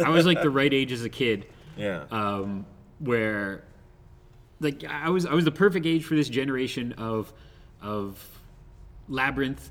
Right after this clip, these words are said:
Speaker 1: and Goonies and Monster
Speaker 2: Well,
Speaker 1: Squad.
Speaker 2: why aren't you saying Dark Crystal?
Speaker 1: Dark Crystal, yeah.
Speaker 2: <laughs>
Speaker 1: Dark, well, Dark Crystal doesn't have, like, well, I guess it kind of, but it doesn't have, like, human kids in it, you know? It doesn't
Speaker 2: There's
Speaker 1: have
Speaker 2: no,
Speaker 1: that
Speaker 2: there's no humans at
Speaker 1: at
Speaker 2: all.
Speaker 1: all, yeah.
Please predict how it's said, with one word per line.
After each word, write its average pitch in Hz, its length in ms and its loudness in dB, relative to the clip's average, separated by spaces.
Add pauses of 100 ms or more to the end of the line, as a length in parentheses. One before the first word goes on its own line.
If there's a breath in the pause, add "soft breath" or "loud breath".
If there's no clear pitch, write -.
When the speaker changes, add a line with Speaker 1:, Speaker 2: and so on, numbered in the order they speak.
Speaker 1:
and 104 400 -6
Goonies 120 580 0
and 95 240 -10
Monster 120 300 -4
Speaker 2:
Well, 113 40 -6
Speaker 1:
Squad. 113 420 0
Speaker 2:
why 233 80 -4
aren't 254 140 -8
you 262 60 -14
saying 240 240 -8
Dark 208 200 -6
Crystal? - 480 -6
Speaker 1:
Dark 156 180 6
Crystal, 151 400 6
yeah. - 220 10
Speaker 2:
<laughs> - 140 8
Speaker 1:
Dark, 185 260 8
well, 190 100 10
Dark 254 180 4
Crystal 214 220 4
doesn't 185 160 2
have, 175 160 2
like, 151 180 2 (320)
well, 208 100 2
I 196 40 4
guess 175 160 2
it 147 80 -4
kind 143 180 2
of, 107 120 2
but 147 100 6
it 175 40 8
doesn't 160 100 4
have, 147 100 2
like, 117 140 0
human 127 360 4
kids 120 320 -2
in 101 100 -2
it, 85 140 -8
you 107 100 -2
know? 98 180 -4
It 110 40 -6
doesn't 113 180 -4
Speaker 2:
There's 123 120 0
Speaker 1:
have - 40 -2
Speaker 2:
no, 147 140 2
Speaker 1:
that 143 80 -2
Speaker 2:
there's 120 160 -6
no 139 80 -2
humans 127 320 -6
at 107 80 -4
Speaker 1:
at 139 160 4
Speaker 2:
all. 127 240 4
Speaker 1:
all, 95 60 -6
yeah. 107 240 -4